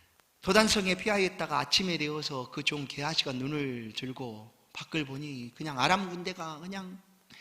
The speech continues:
빽빽하게 진을 치고 있습니다. 그래서 선지자에게 달려 들어가서 소리칩니다. 열왕기하 육 장 십오 절, 십칠 절. 하나님의 사람이,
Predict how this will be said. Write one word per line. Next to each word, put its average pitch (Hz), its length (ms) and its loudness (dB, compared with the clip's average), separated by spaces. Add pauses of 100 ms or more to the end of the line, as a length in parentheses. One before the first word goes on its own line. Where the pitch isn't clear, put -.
(220)
빽빽하게 - 1400 2
진을 185 340 4
치고 185 220 4
있습니다. 147 460 -10
그래서 190 360 -4 (2000)
선지자에게 143 680 2
달려 151 280 4
들어가서 127 600 -4
소리칩니다. 180 760 -2 (640)
열왕기하 143 440 6
육 - 220 -2
장 135 200 0
십오 151 300 4
절, 117 420 -4
십칠 - 380 0
절. 127 160 -4
하나님의 156 420 6
사람이, 135 560 2